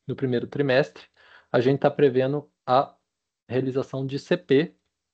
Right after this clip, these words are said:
mas sugerindo aí que essa C P seja posteriormente, numa segunda, terceira atualização,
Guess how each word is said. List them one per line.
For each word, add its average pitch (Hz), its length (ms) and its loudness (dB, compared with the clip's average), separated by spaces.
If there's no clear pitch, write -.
mas 127 380 0
sugerindo 135 520 0
aí 123 240 -2
que 139 120 -6
essa 127 340 0
C 131 140 -6
P 127 200 0
seja 131 440 -2
posteriormente, 135 800 2
numa 123 180 -4
segunda, 127 400 -6
terceira 120 380 -6
atualização, 131 680 -4